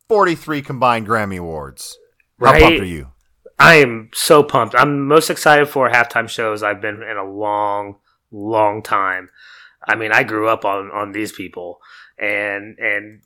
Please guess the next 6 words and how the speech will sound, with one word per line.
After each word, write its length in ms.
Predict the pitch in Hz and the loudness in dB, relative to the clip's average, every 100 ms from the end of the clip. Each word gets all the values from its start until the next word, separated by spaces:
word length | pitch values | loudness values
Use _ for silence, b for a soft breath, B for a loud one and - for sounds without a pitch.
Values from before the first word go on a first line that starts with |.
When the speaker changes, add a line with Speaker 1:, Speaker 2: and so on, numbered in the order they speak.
| 120 117 | _ -4
Speaker 2:
Dre 680 | 139 131 120 123 120 123 | 2 4 4 2 0 -2
and 300 | 120 110 101 | -4 -4 -4
Snoop 800 | - - 135 131 127 120 120 113 - | -8 -4 -2 -2 -2 -2 -4 -8 -10
and 240 | 104 104 - | -10 -8 -4
M. 760 | 127 127 127 123 120 120 120 _ b b b b b b _ _ _ | -2 0 -2 -4 -6 -8 -14 _ b b b b b b _ _ _
<sighs> 120 | - | -8